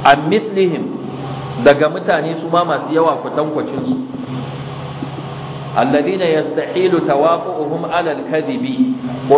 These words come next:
tawafuquhum 'ala al-kadhib. Wanda mutanen nan zai yi, ba zai taba yiwa ba, mustahil ne, abu ne mara yiwuwa ka ce su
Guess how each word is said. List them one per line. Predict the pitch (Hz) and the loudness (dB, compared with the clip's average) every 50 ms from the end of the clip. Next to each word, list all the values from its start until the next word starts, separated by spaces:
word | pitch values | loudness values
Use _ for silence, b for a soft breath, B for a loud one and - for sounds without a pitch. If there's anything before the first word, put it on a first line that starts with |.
| 147 143 | 6 6
tawafuquhum | 143 131 127 127 123 127 - - 143 139 135 151 - - | 4 2 2 2 0 -2 -4 -4 -4 -2 -2 -2 -2 0
'ala | 160 160 151 143 123 | 0 0 0 0 -2
al-kadhib. | - 123 127 123 117 120 107 - - - - - - - - - - - - - - - | -2 -4 -4 -4 -4 -6 -6 -6 -8 -8 -8 -8 -8 -8 -8 -8 -10 -10 -10 -8 2 4
Wanda | 135 160 190 185 170 | 4 4 6 4 2
mutanen | 165 180 190 208 175 156 156 165 156 156 | 0 0 0 2 0 0 0 -2 -4 -4
nan | 151 151 143 160 | -6 -6 -4 -2
zai | 180 170 151 147 147 | 0 0 0 0 0
yi, | 156 143 156 | 0 0 0
ba | 151 143 131 135 | 0 0 0 0
zai | 180 180 - - | 0 0 0 2
taba | - 208 - 180 | 0 0 2 0
yiwa | 143 127 131 131 131 | 0 2 2 0 0
ba, | 131 135 | 0 -2
mustahil | 131 131 131 131 131 147 139 147 196 202 180 147 | -4 -6 -8 -6 -4 -4 0 0 2 0 0 0
ne, | 135 131 | 0 0
abu | 127 127 123 - 135 | 0 0 0 0 -2
ne | 135 165 | -2 0
mara | 170 175 185 180 170 | 2 2 2 2 2
yiwuwa | 143 127 127 127 135 147 147 143 | 0 0 0 2 2 2 2 2
ka | - 127 - | -2 -4 -6
ce | - 160 151 - | -4 -4 -4 -4
su | 147 | -4